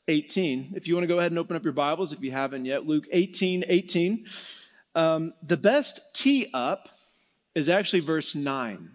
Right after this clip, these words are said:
a little bit earlier. We read this, that he, Jesus, also told this parable, here's the audience, to some who trusted in themselves that they were righteous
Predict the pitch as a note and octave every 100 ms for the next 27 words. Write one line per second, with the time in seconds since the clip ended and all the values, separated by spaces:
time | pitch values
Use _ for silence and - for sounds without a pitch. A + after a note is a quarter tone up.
0 | - C3+ E3+ D#3+ D#3 D3 A#2 G2+ - _
1 | _ _ _ _ _ _ _ _ _ _
2 | - _ _ - E3+ G#3 D#3 F#3+ - D3+
3 | - - A#3+ E3+ C#3+ A3+ E3 D3+ D3 -
4 | G3+ G#3+ G#3 E3 E3+ E3 D3+ D3+ - F3
5 | F3 F3 F3 F3+ F3+ - _ _ _ _
6 | D#3 D3 E3 F3 E3+ B2 A2+ A#2 - -
7 | - - _ _ - - C3+ - - D#3
8 | E3+ F#3 F#3+ E3 C#3+ - - F3+ F3+ -
9 | E3+ C#3+ D#3+ D#3 D3 C3 - - F3 C3+
10 | A2 A2+ C3+ - - - _ _ D3+ -
11 | D3+ D3 C3 B2+ B2+ - A#2 - - -